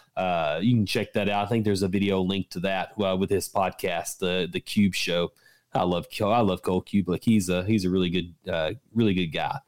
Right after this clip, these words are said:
Uh, anyways, but, uh, but yeah, there, there seems to be a positivity there in that locker room right now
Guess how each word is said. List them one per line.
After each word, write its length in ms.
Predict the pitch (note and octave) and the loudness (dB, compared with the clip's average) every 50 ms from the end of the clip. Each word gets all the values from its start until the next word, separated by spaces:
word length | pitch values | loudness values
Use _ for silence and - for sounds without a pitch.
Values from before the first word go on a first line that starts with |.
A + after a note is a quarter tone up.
| _ _ _ _ - - _ _ - - | _ _ _ _ -20 -20 _ _ -2 0
Uh, 580 | C3 C3 B2+ B2 A#2+ A2+ A2+ A2 A2 G#2+ A2 A2 | 2 2 2 4 4 4 4 4 4 2 2 2
anyways, 560 | C#3+ C#3+ C#3 C3 B2 A#2+ A2 G#2+ - - - | 2 4 4 6 4 4 2 0 -2 -4 -4
but, 500 | A#2 A2 G#2 B2+ B2 A#2+ A2+ - - - - - - - A2 _ _ - | -2 0 2 4 4 4 2 -2 -6 -12 -20 -20 -20 -20 -20 _ _ -6
uh, 340 | G#2 G2+ F#2+ F#2+ F#2 F#2 F#2 - - - - - _ _ _ _ _ - | -4 -4 -4 -4 -4 -6 -10 -14 -16 -20 -20 -20 _ _ _ _ _ -6
but 140 | A#2+ A#2+ A#2 | -4 -2 -2
yeah, 220 | A#2+ A#2+ G#2 F#2+ G2+ | -2 -2 -4 -4 -2
there, 220 | B2 C3 C#3 C#3 C3+ | 2 4 4 4 4
there 320 | C3 A#2+ C3 C3 C3 B2+ | 2 0 2 2 2 2
seems 480 | A#2 - - D3+ D3 D3 D3+ C#3 C#3 - | 0 0 0 0 2 2 2 2 0 0
to 100 | - C3+ | 0 0
be 800 | B2 B2 G#2+ G2+ G2 B2+ B2 A#2+ A#2 A2+ A2 G#2+ G#2 G#2 G#2 - | 2 2 0 0 0 2 2 4 4 4 4 4 2 2 0 -2
a 320 | - A2 G#2+ G#2+ G#2+ G#2+ G#2 | -2 -2 -2 0 0 -2 -4
positivity 960 | - - A#2 A2+ A2+ A2 F#2 F#2+ - - - A#2+ A2 F#2 F#2+ F#2+ G2 G2 F#2+ | -4 -2 0 2 2 0 -2 -4 -8 -4 -2 0 0 0 0 0 0 0 0
there 380 | F2+ G2 G2 F#2+ F#2+ F#2 F#2 | 0 0 0 0 0 0 -2
in 220 | G2 G#2+ G2 G2 G2 | -2 -2 -2 -2 -2
that 180 | G2 E2 D#2+ | -2 -2 -2
locker 340 | F#2+ G2 F#2+ G2 - - F#2+ | -2 0 -2 -2 -2 -2 -2
room 320 | F#2+ F#2+ F#2+ F#2 F#2 F#2 | 0 0 0 0 0 0
right 260 | F#2+ F#2+ F#2+ F#2 F2+ F2+ | -2 -2 -2 -4 -4 -4
now 300 | F#2+ F#2+ F#2 F2+ F2+ | -4 -2 -2 -2 -4